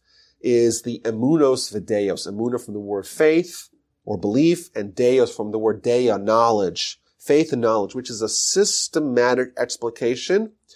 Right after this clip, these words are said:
of Jewish philosophy that has withstood the test of time.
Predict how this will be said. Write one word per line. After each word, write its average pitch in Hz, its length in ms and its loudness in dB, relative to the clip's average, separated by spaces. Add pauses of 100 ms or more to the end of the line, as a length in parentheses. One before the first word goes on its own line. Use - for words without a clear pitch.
(260)
of 98 140 -6
Jewish 135 300 -2
philosophy 170 920 -2 (280)
that 123 200 2
has 143 640 0 (220)
withstood 170 840 2
the 156 80 -4
test - 280 -6
of - 100 -16
time. 202 540 0